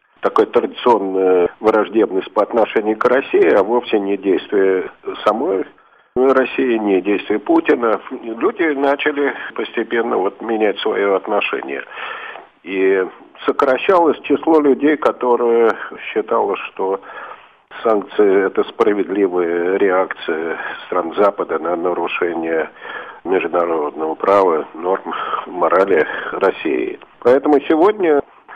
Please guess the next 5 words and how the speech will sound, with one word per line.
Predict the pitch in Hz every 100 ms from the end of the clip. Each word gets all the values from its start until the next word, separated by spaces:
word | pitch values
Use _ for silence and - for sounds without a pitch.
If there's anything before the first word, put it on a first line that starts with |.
| -
соотношение | 110 - 127 120 165 147
такое, | - 117 - 110 104 98 95 92
что | - - 98 90 - - - _ -
семьдесят | 120 104 107 - 101
процентов | 113 110 - 104 - 90